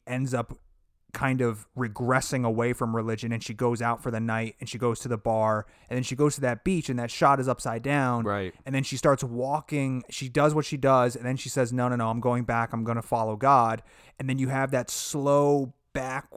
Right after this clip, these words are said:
Speaker 1: you know, it starts tilting back sh-, straight forward while she's walking down the alleyway back to her apartment complex. And that, like, kind of signifying, hey, she was upside down, she was lost, and now she's adjusting and she's coming back.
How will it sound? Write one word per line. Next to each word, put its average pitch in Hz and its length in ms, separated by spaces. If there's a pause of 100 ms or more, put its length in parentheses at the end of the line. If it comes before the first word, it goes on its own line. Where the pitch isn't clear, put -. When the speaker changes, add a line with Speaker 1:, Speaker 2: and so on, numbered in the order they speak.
Speaker 1:
you 156 120
know, 123 180
it 123 100
starts 131 260
tilting 131 460
back 123 400
sh-, - 140
straight 127 460
forward 131 420
while 117 140
she's 110 200
walking 120 500
down 117 220
the 113 180
alleyway 117 640
back 113 240
to - 80
her 113 140
apartment 110 420
complex. 107 540 (500)
And 120 160
that, 127 260
like, 123 220
kind 127 180
of 117 80
signifying, 107 840 (480)
hey, 117 420 (180)
she - 200
was 117 160
upside 127 400
down, 117 300
she - 120
was 107 160
lost, 113 640 (320)
and 120 240
now 123 460 (180)
she's 123 260
adjusting 117 580
and 110 80
she's - 140
coming 107 340
back. - 440